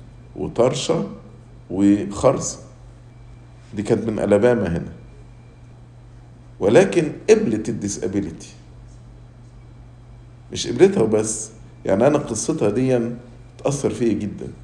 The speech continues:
لأن من خلال تصميمها وقبولها قدرت إنها تعمل أكنها معجزة.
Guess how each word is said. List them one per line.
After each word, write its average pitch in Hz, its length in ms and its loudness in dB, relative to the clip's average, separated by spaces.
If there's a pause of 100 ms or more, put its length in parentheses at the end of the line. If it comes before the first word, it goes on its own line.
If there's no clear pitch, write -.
(1200)
لأن 107 300 0
من 110 140 0
خلال 156 540 4
تصميمها 101 920 -2
وقبولها 143 960 2 (1400)
قدرت 196 600 4 (160)
إنها 156 640 2 (720)
تعمل 180 440 6
أكنها 160 520 2
معجزة. 131 460 2